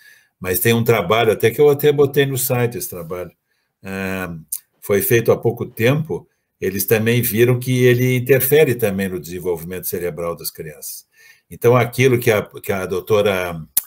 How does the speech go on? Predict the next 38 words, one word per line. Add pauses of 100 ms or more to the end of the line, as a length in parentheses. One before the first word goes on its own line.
(380)
puxa,
até
me (360)
esque-,
como
é?
Puxa,
me
escapou
agora
o
nome
dela,
do,
do
M
I
T, (460)
ela,
até
ela
sempre
foi
muito
criticada, (440)
é
uma
senhora,
puxa,
me
esqueci
do
nome
dela,
que
lástima, (500)
é
Stephanie,